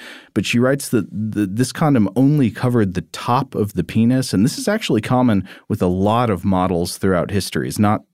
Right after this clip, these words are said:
common in, uh, condoms today, but many models, especially some you'd see later in Europe, would only cover the glands. And, uh, th-, this was employed primarily with an understanding that it would prevent pregnancy. It was not aimed at preventing disease, according to Collier.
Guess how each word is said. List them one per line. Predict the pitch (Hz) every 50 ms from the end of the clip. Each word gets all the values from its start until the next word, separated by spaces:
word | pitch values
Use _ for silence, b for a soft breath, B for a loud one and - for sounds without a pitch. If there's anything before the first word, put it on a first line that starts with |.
| - _ -
common | - 123 110 104 98 92
in, | 87 87 87 82 -
uh, | - 92 87 80 78 - - - - -
condoms | - 117 107 95 90 82 - -
today, | - 87 110 120 120 87 76 76 71 B B B B B B B _
but | 104 92
many | 98 107 120 135 151 156
models, | 135 131 120 117 120 113 110 98
especially | 95 90 - - 120 113 - 127 104
some | - - 107 104
you'd | 101 101 95 85 -
see | - 113 107 101
later | 98 95 98 98 95 95 92 90
in | 90 92
Europe, | 98 107 107 98 90 - 104
would | 101 98 -
only | - 120 120 117 113 110 104
cover | - - 113 107 101 101
the | 87 92 82
glands. | 78 - 90 92 92 90 78 78 80 87 95 101 - - B B B B B B B
And, | - 98 101 101 98 95 98 95 64
uh, | 57 87 92 92 92
th-, | 90 95 78 98
this | 120 123 - -
was | 139 120
employed | 120 107 98 - - 113 107 98 90
primarily | - - 107 104 107 117 117 120 117 113 107
with | 95 92 95 -
an | 101
understanding | 98 95 92 92 90 - - 110 98 95 95 92 90
that | 90
it | 87 80
would | 85 87 -
prevent | - 104 92 92 92 - -
pregnancy. | - - 107 98 92 90 87 82 - - 95 85
It | 82
was | 82 90 92
not | 101 95 92 87 64
aimed | 76 92 87 82 85 78
at | 71 - -
preventing | 95 92 85 87 80 - 87 85 78 69
disease, | 80 76 78 82 76 57 55 69 85 -
according | 95 - - 104 98 90 85 82 78
to | 87 80 69 71
Collier. | - - 62 53 55 52 53 65 95 107